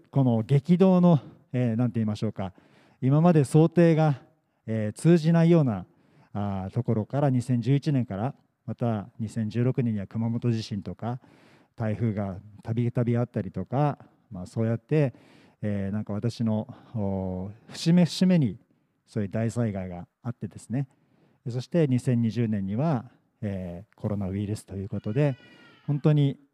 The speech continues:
落ち着きがない牧師なんですけれども、安定することがない牧師なんですけれども、えー、一緒に教会として歩んでくださっている皆さんには本当に、えー、申し訳ないなっていう思いもあるんですけれども、でも、えー、旅こそ恵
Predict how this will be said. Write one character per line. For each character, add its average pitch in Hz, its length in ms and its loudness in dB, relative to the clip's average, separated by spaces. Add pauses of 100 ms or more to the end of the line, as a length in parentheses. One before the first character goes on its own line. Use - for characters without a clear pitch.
(140)
落 131 260 0
ち - 100 -14
着 - 40 -20
き 156 120 0
が 143 100 4
な 117 160 0
い 123 180 2
牧 117 200 -4
師 127 100 -4
な 117 100 0
ん 113 80 -2
で 104 80 -6
す - 100 -12
け 107 100 -10
れ 95 100 -10
ど 101 100 -10
も、 117 240 -2
安 143 200 0
定 165 200 4
す 156 160 2
る 143 80 2
こ 143 100 4
と 123 120 0
が 107 100 -4
な 123 160 0
い 110 140 -4 (420)
牧 120 180 -2
師 123 100 -8
な 120 100 0
ん 110 60 0
で 101 80 -6
す - 120 -14
け 110 60 -10
れ 98 80 -8
ど 98 120 -6
も、 135 320 -2 (360)
え 104 280 -4
ー、 104 40 -4
一 107 60 -10
緒 139 100 -4
に 131 240 2 (220)
教 135 180 0
会 123 180 -2
と 127 120 0
し - 60 -10
て 123 60 -4
歩 139 100 2
ん - 20 2
で 139 80 2
く 131 80 0
だ 127 100 0
さ 139 100 -2
っ 127 40 -2
て 131 100 -4
い 123 40 2
る 117 40 0
皆 139 180 2
さ 135 120 -2
ん 123 60 2
に 117 80 2
は 107 60 -2
本 147 140 -2
当 175 120 0
に、 175 160 2 (500)
え 110 80 -2
ー、 110 40 0
申 123 120 2
し - 80 -2
訳 139 160 0
な 143 120 4
い 131 40 4
な 147 180 2
っ - 60 0
て 143 100 2
い - 20 6
う - 20 4
思 131 120 4
い 123 60 4
も 113 120 0
あ 123 40 2
る 143 120 4
ん 131 40 2
で 104 80 -2
す - 120 -14
け 117 120 -10
れ 98 80 -10
ど 101 140 -8
も、 117 300 0 (400)
で 156 120 2
も、 170 300 2 (460)
え 107 560 -2
ー、 - 60 -14
旅 165 160 4
こ 151 120 2
そ 110 180 -2
恵 95 180 -6